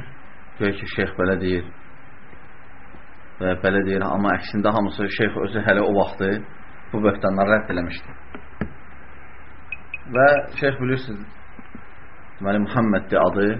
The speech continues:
Muhammed ibn Abdülvahhab, ibn Süleyman ibn Ali və sair. Ta sona gedir, Ət-Təmim qəbiləsindəndir.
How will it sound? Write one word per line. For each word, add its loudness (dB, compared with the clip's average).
Muhammed 4
ibn 0
Abdülvahhab, 4
ibn 0
Süleyman 4
ibn 0
Ali 4
və 6
sair. 0
Ta 6
sona 4
gedir, 6
Ət-Təmim 4
qəbiləsindəndir. 2